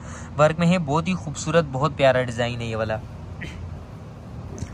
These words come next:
उसके बाद ये देख लें, अ, dark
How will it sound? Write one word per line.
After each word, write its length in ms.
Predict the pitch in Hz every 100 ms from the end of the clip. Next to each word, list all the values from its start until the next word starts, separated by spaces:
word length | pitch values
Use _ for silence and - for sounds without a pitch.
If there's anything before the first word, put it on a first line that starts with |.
| - - - -
उसके 300 | 160 - 175
बाद 300 | 151 151 147
ये 120 | 156
देख 240 | 160 156
लें, 280 | 165 143 135
अ, 340 | 127 135 127 127
dark 320 | 123 123